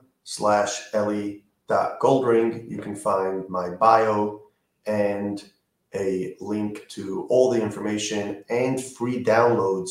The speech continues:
of the tools. So go out and buy the book and then download each of those tools at your own pace, and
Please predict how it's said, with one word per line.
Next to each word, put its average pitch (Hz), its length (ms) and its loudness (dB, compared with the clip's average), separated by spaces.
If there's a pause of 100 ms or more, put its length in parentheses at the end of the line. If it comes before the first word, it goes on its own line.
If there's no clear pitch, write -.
(140)
of 104 260 0
the 98 140 -12
tools. - 640 -4 (260)
So 95 640 2 (400)
go 113 180 8
out 120 160 8
and 110 140 0
buy 107 180 6
the 101 120 0
book - 340 0 (400)
and 104 160 -2
then 107 300 2
download 110 640 2
each 120 180 -6
of 117 80 0
those 107 320 -4
tools 113 440 -2
at - 240 -6
your 104 220 -4
own 110 480 -2 (120)
pace, - 560 -2 (500)
and 98 500 -2